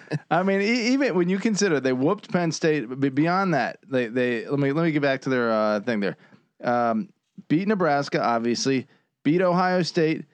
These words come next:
Speaker 2: whooped on Penn State, and even before that, they kept it decently close against Iowa.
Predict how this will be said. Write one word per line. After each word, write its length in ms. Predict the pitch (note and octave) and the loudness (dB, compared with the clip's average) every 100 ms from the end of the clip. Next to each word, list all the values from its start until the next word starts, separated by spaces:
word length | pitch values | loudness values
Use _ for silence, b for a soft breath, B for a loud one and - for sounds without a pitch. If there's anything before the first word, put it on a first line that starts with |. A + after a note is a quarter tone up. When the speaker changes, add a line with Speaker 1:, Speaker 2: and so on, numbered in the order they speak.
| _ - | _ -2
Speaker 2:
whooped 280 | D3+ F#3 G3+ | 0 0 0
on 200 | F#3 E3 | 0 2
Penn 240 | F3 F3+ | 0 0
State, 260 | - D#3+ C#3+ | 0 0 2
and 140 | F3 | 2
even 160 | A#3 B3 | 2 2
before 380 | G#3+ - A3 G3+ | 0 0 0 2
that, 220 | A3 G#3 | 0 0
they 100 | C#3+ | -2
kept 300 | - A3+ - | 0 -2 -2
it 100 | B2+ | -2
decently 400 | D#3+ F#3 F3+ D3 | 0 0 0 0
close 300 | F3+ A3 A3 | 0 0 0
against 220 | C3 A2+ | -2 0
Iowa. 420 | B2+ F#3+ D#3+ G2+ | 0 2 2 0